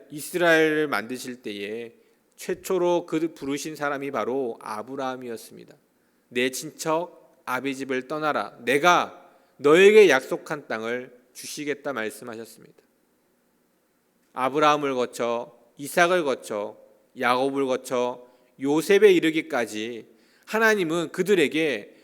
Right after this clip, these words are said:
하나님이 약속한 땅을 주길 원하셨습니다. 하지만 그들은 하나님의 법이 아닌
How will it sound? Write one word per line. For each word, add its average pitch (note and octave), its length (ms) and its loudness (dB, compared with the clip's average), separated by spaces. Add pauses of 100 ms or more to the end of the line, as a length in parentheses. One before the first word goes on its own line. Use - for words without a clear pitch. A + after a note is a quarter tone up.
(100)
하나님이 A3+ 640 -2
약속한 F3+ 720 -4
땅을 F3+ 400 -2
주길 D#3+ 280 -4
원하셨습니다. G#2+ 840 -12 (920)
하지만 E3 400 0
그들은 B2+ 600 -4 (360)
하나님의 E3 520 -2
법이 B2+ 360 -4
아닌 A#2 440 -8